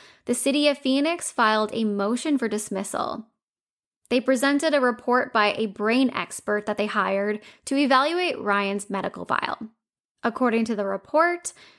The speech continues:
the six-hour medical delay would have made no difference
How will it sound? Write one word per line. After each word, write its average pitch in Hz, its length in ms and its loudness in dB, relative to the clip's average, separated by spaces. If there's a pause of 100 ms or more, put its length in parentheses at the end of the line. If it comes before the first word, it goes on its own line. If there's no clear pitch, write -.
(100)
the 262 60 2
six-hour 262 800 2
medical 226 440 0
delay 220 580 0 (260)
would 339 200 2
have 330 240 2
made 247 480 4
no 233 320 2
difference 190 640 -4